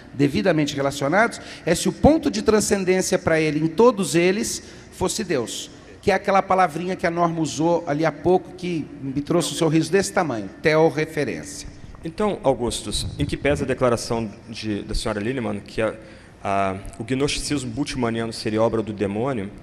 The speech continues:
Speaker 2: ou uma obra satânica, se há verdade, se dá pra descobrir verdade na obra desses homens, então isso poderia ser reputado à graça comum?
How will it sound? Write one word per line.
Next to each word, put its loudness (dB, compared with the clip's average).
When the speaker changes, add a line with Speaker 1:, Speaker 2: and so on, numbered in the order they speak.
Speaker 2:
ou -12
uma -10
obra -4
satânica, -6
se -4
há 6
verdade, -2
se -10
dá 2
pra 2
descobrir -6
verdade -2
na -2
obra -2
desses -6
homens, -4
então -4
isso -8
poderia -6
ser -8
reputado -4
à 0
graça -4
comum? -8